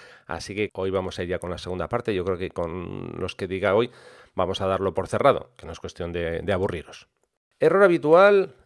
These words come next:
eh, que es no cubrir el visor en una larga exposición. Sí,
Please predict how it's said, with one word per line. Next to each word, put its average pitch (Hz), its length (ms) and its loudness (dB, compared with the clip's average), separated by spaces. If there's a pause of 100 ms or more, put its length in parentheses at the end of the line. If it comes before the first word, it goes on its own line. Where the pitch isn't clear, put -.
eh, 123 400 2
que 165 80 0
es 160 160 -2
no 131 400 4
cubrir 160 280 4
el 135 160 6
visor 156 440 6
en 110 140 0
una 127 180 2
larga 135 260 4
exposición. - 560 -6 (220)
Sí, 131 260 -4